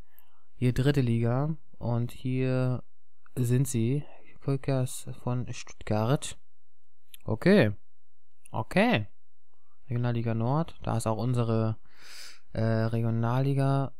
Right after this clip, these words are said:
Da ist natürlich die H S V Zweite mit drin. Norderstedt, die ganzen, die man so kennt. Und hier müsste, genau, unsere Zweite dabei sein. In der Regionalliga Südwest. Da versuchen wir natürlich, die Zweite so gut aufzubauen, dass wir die in der dritten Liga haben.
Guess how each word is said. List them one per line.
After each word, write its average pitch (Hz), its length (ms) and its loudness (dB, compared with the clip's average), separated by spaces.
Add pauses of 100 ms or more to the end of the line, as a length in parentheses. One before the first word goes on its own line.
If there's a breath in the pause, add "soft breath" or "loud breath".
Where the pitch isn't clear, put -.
(120)
Da 113 220 -2
ist 113 80 -4
natürlich 120 300 -2
die 110 160 -4
H 110 120 -2
S 110 120 -6
V 139 260 0
Zweite 147 560 0
mit 143 160 2 (100)
drin. 139 600 2
Norderstedt, 131 680 2
die 117 100 0
ganzen, 117 600 0 (880)
die 120 80 -2
man 113 200 2
so 107 200 0 (200)
kennt. 170 480 8
Und 127 280 2
hier 143 300 2
müsste, 147 680 4
genau, 131 320 6
unsere 143 400 4
Zweite 127 420 4
dabei 104 360 2
sein. 113 440 2 (280)
In 147 160 6
der 143 160 6
Regionalliga 131 580 4
Südwest. 120 640 2 (500 soft breath)
Da 131 100 0
versuchen 151 400 8
wir 156 60 12
natürlich, 135 280 4
die 135 100 -2
Zweite 139 340 4
so 139 120 4
gut 143 120 2
aufzubauen, 123 560 2
dass 123 160 0
wir 127 100 6
die 123 140 2
in 113 60 2
der 123 100 4
dritten 127 240 2
Liga 117 280 4
haben. 104 360 0